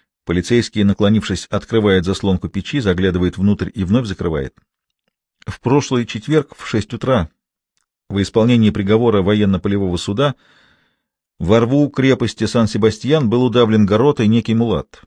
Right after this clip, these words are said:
В газетах об этом вы ничего прочесть не могли, это уж само собой.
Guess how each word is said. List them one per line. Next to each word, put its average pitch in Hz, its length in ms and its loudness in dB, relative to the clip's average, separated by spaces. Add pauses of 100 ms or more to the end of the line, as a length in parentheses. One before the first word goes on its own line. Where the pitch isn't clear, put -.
(520)
В - 480 -10
газетах 151 640 0 (340)
об 110 220 2
этом 107 300 2
вы 101 100 2
ничего 107 300 0
прочесть 85 420 -6
не 90 80 0
могли, 127 380 0 (680)
это 82 180 -8
уж - 100 -10
само 82 180 -4
собой. 95 400 -4